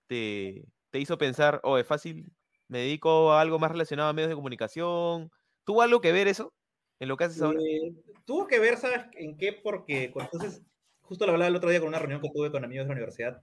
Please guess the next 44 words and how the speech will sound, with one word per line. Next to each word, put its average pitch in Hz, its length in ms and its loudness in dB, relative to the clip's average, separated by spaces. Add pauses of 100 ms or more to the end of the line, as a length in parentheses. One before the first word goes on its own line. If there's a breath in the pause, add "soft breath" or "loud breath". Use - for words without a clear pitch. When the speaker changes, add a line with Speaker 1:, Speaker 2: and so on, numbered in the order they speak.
Speaker 2:
en 107 180 -14
ese 131 260 -10
tipo 175 200 0
de 190 80 2
carreras 151 340 2
como 139 180 -8
literatura, 117 680 -6
filosofía, 117 580 -8 (680)
pues 185 220 2
tú 185 120 -10
terminas 208 500 4
y 151 460 2
acabas 190 340 2
tu 175 80 -6
carrera 185 360 4
y 170 140 0
no 156 100 -4
sabes 175 180 0
qué 175 80 -2
hacer, 202 200 2
pues, 123 140 -4
¿no? 151 160 -10
O 135 80 -10
sea, 135 360 -4 (440)
Speaker 1:
Claro. 95 240 -8
Speaker 2:
Por, 143 280 2
por 151 120 2
ejemplo, 165 280 2
pues, 151 120 -4
cuando 139 200 -2
terminas 175 280 -2
Derecho, 185 300 2
ya 170 80 2
estás 165 180 -4
pensando 156 340 -4
en 151 80 -8
que 135 80 -4
vas 131 140 -4
a 143 60 -10
poner 127 240 -8
tu, 123 340 -8
tu 107 140 -14
estudio 127 380 -4
de, 110 220 -2